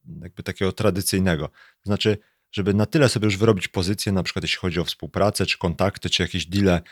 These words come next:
no nie wiem, powiedzmy z producentami smartfonów, żeby jak przyjdzie nowa fala krypto i ludzie będą wchodzili do tego krypto i będą zajarani tym krypto jak świeżaki, tak jak my byliśmy niedawno, to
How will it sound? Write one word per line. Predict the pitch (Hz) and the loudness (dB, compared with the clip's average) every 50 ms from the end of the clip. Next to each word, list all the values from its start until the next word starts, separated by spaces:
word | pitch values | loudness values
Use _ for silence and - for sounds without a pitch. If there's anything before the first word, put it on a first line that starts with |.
| - _ _ - | -20 _ _ -10
no | 95 98 92 | -4 -2 0
nie | 90 80 | 0 0
wiem, | 76 | 0
powiedzmy | 85 85 - 98 90 | -2 -2 -2 -2 -4
z | - | -4
producentami | - - 101 95 87 - 101 92 82 95 92 90 90 87 90 90 - - - - - | 0 2 2 2 4 2 0 0 2 2 2 2 2 2 2 0 -2 -6 -10 -10 -8
smartfonów, | - - 98 95 82 - - - 92 95 120 165 170 - - - - - _ - | -6 -2 0 0 -2 -2 -2 -2 0 2 2 2 2 0 -4 -20 -20 -20 _ -8
żeby | - 101 101 101 | -4 0 4 4
jak | 98 - - | 4 2 2
przyjdzie | - 120 98 101 98 | 0 2 4 4 4
nowa | 107 151 170 156 123 | 6 6 6 6 6
fala | - - 107 101 92 | 6 6 4 4 4
krypto | - - 85 80 - - 101 117 160 170 - - - _ _ - | 2 0 -6 -6 -2 0 2 4 4 2 0 -6 -20 _ _ -2
i | |
ludzie | 98 98 90 101 | 0 2 4 4
będą | 92 95 95 95 95 | 4 2 2 0 -2
wchodzili | - - - 98 98 135 165 | -2 -2 0 2 4 6 6
do | 135 110 95 | 8 8 8
tego | 101 92 90 | 8 6 4
krypto | - - 87 - - - 92 110 127 | 4 2 -2 -2 -2 0 2 4 4
i | 120 | 4
będą | 92 104 101 98 92 | 4 4 4 4 4
zajarani | 92 98 98 104 143 160 151 120 | 6 6 6 6 6 6 6 4
tym | - 107 95 | 4 2 2
krypto | - 104 104 - - 107 | 2 0 0 0 2 0
jak | 92 85 - | 0 2 0
świeżaki, | - - 98 87 87 80 - - 101 110 | 0 0 2 2 2 2 2 0 -2 0
tak | - 90 87 | 2 2 0
jak | 82 73 78 | 0 0 0
my | 87 82 | 0 2
byliśmy | 76 82 78 - - - 85 | 2 2 0 0 -2 -2 0
niedawno, | 85 82 82 82 80 90 107 151 196 - - - - - - - _ - | 0 2 2 2 2 4 4 4 4 2 0 -10 -20 -20 -20 -20 _ 0
to | 117 113 113 | 0 2 2